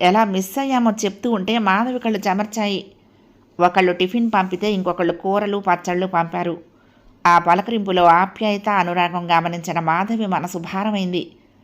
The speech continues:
ఇంత మంచి ఇరుగు పొరుగు వదిలేశామా అని బాధేసింది. కృష్ణ మొహంలో కూడా అక్కడ లేని ఉత్సాహం కనిపించింది. ఆపకుండా స్నేహితుల కబుర్లు చెప్తున్న కృష్ణ మొహంలోకి ఆనందంగా చూస్తున్న మాధవిని చూసి, "ఏమిటి నా మొహంలోకి అలా చూస్తున్నావు?"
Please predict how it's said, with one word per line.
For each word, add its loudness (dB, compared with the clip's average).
ఇంత 0
మంచి 0
ఇరుగు -2
పొరుగు -2
వదిలేశామా -2
అని 0
బాధేసింది. -2
కృష్ణ -2
మొహంలో 0
కూడా 0
అక్కడ 0
లేని 0
ఉత్సాహం -4
కనిపించింది. -2
ఆపకుండా 4
స్నేహితుల 0
కబుర్లు 0
చెప్తున్న -4
కృష్ణ -4
మొహంలోకి -2
ఆనందంగా 0
చూస్తున్న -4
మాధవిని 0
చూసి, -4
"ఏమిటి 4
నా 6
మొహంలోకి 2
అలా 4
చూస్తున్నావు?" -2